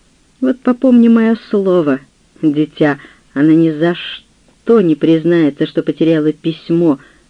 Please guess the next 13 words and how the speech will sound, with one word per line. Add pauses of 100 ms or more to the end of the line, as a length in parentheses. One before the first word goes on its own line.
(140)
поспешно
сказала
старуха.
«Она
скажет
тебе,
что
оно
у
нее». (800)
«Но
ведь
она...